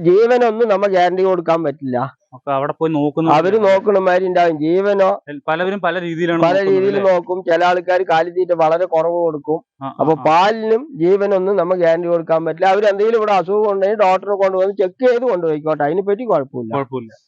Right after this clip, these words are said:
Speaker 1: നാളെ
Speaker 2: നിങ്ങൾ
Speaker 1: അവിടെ
Speaker 2: ഇവിടെ
Speaker 1: കൊ-,
Speaker 2: നോക്കി കറക്റ്റ് ചെയ്തിട്ട് എടുത്താൽ മതി
Speaker 1: എടുത്താ
Speaker 2: അല്ലേ?
Speaker 1: മതി. പിന്നെ അവിടെ കൊണ്ടുപോയിട്ട് അങ്ങനെ കംപ്ലൈന്റ്, അങ്ങനെ കംപ്ലൈന്റ് നോക്കാണ്ട് കുറ്റം വന്നാൽ നമുക്ക് പറയാൻ
Speaker 2: അതെ.
Speaker 1: പറ്റില്ല.
Speaker 2: ഇനി വന്ന് നിങ്ങൾ കൊണ്ടുപോയി വീട്ടിൽ കൊണ്ടുപോയി പ്രസവിച്ചിട്ട്
Speaker 1: കാമ്പിൽ കംപ്ലൈന്റ് ആണെങ്കിൽ, കാമ്പിൽ പാലില്ലെങ്കിൽ നമ്മ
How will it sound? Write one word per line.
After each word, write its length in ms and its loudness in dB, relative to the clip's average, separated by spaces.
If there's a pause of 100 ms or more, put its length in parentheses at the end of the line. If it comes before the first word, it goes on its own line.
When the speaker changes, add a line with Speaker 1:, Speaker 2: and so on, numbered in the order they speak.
(240)
Speaker 1:
നാളെ 120 4
Speaker 2:
നിങ്ങൾ 160 2
Speaker 1:
അവിടെ 180 0
Speaker 2:
ഇവിടെ 120 0
Speaker 1:
കൊ-, 100 2
Speaker 2:
നോക്കി 300 -6 (220)
കറക്റ്റ് 280 -6
ചെയ്തിട്ട് 240 0
എടുത്താൽ 240 -2
മതി 140 2
Speaker 1:
എടുത്താ 260 0
Speaker 2:
അല്ലേ? 80 -2
Speaker 1:
മതി. 180 0 (100)
പിന്നെ 240 2
അവിടെ 280 0
കൊണ്ടുപോയിട്ട് 560 2 (140)
അങ്ങനെ 320 0
കംപ്ലൈന്റ്, 500 0
അങ്ങനെ 260 0
കംപ്ലൈന്റ് 400 0 (120)
നോക്കാണ്ട് 380 0 (100)
കുറ്റം 280 -2
വന്നാൽ 300 0
നമുക്ക് 300 -6
പറയാൻ 260 0
Speaker 2:
അതെ. 80 -4
Speaker 1:
പറ്റില്ല. 260 -8 (240)
Speaker 2:
ഇനി 200 0
വന്ന് 220 -2
നിങ്ങൾ 220 -2
കൊണ്ടുപോയി 460 0
വീട്ടിൽ 240 0 (100)
കൊണ്ടുപോയി 320 0
പ്രസവിച്ചിട്ട് 640 -2 (340)
Speaker 1:
കാമ്പിൽ 340 4 (100)
കംപ്ലൈന്റ് 460 2
ആണെങ്കിൽ, 260 0
കാമ്പിൽ 300 2 (100)
പാലില്ലെങ്കിൽ 520 2
നമ്മ 140 -2